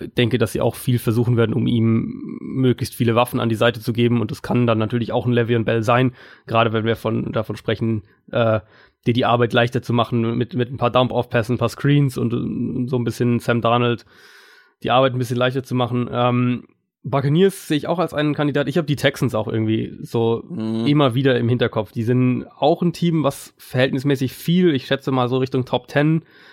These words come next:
Speaker 1: ähm, Cap Space haben werden, wobei da natürlich auch noch Verlängerungen, vor allem Jadeveon Clowney,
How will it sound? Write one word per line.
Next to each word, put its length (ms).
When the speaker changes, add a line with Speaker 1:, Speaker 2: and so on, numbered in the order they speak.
Speaker 1:
ähm, 440
Cap 160
Space 320
haben 340
werden, 540
wobei 220
da 100
natürlich 420
auch 100
noch 280
Verlängerungen, 840
vor 160
allem 120
Jadeveon 420
Clowney, 480